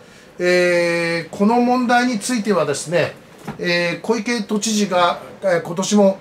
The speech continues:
えー、追悼文を送らなかったということで、この団体の関係者の方たちが大変反発しております。で、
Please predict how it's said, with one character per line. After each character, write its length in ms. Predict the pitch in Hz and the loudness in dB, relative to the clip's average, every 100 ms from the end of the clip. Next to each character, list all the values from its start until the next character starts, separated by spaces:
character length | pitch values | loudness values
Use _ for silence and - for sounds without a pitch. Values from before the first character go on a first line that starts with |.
| - - - - - | -10 -20 -20 -18 -8
え 260 | 175 175 - | -4 -4 -6
ー、 80 | |
追 180 | - 208 | -4 -4
悼 220 | 202 226 208 | -2 0 0
文 280 | 170 160 | 2 -2
を 40 | 156 | -2
送 160 | 208 | 0
ら 60 | 220 | 2
な 120 | 220 | 2
か 140 | 202 180 | 0 -2
っ 100 | - | -2
た 160 | 185 | -4
と 80 | 175 | -2
い 100 | 151 | -6
う 100 | 156 | -8
こ 140 | 165 | -8
と 160 | 160 151 | -10 -8
で、 340 | 147 185 - - - - - | -4 -4 -4 -10 -20 -18 -4
こ 80 | |
の 180 | 190 196 165 | 0 0 2
団 240 | 196 196 | 2 2
体 400 | - 196 196 196 | 0 2 2 4
の 260 | 208 202 202 - | 4 4 0 -6
関 200 | 202 196 | -2 -2
係 140 | 202 | 0
者 140 | 190 175 | -2 -4
の 80 | 147 | -6
方 260 | 160 160 | -6 -6
た 100 | 160 | -6
ち 120 | 143 | -6
が 200 | 147 165 160 | -2 -2 -2
大 160 | 175 180 | -4 -2
変 220 | 180 196 - - - - | -4 -6 -14 -20 -20 -14
反 220 | - 185 | -4 -2
発 240 | 202 190 180 | 0 -2 -4
し 100 | - | -2
て 80 | |
お 80 | 180 | -2
り 80 | 175 | 0
ま 140 | 175 | -2
す。 200 | 170 - - - - - | -2 -8 -16 -20 -20 0
で、 400 | 214 208 202 208 | 2 4 2 -2